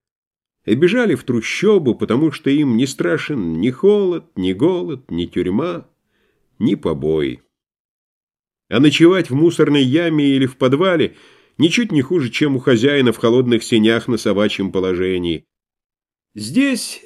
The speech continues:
спи, сколько влезет, пока брюхо хлеба не запросит. Здесь никто не разбудит до света пинком и руганью. «Чего дрыхнешь, сволочь? Вставай, дармоедище!» — визжит хозяйка.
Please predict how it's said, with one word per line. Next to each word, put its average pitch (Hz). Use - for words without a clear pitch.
спи, -
сколько 196
влезет, 143
пока 151
брюхо 139
хлеба 135
не 131
запросит. 110
Здесь 190
никто 190
не 180
разбудит 135
до 135
света 135
пинком 127
и 123
руганью. 98
«Чего 262
дрыхнешь, 220
сволочь? 190
Вставай, 247
дармоедище!» — 190
визжит 135
хозяйка. 131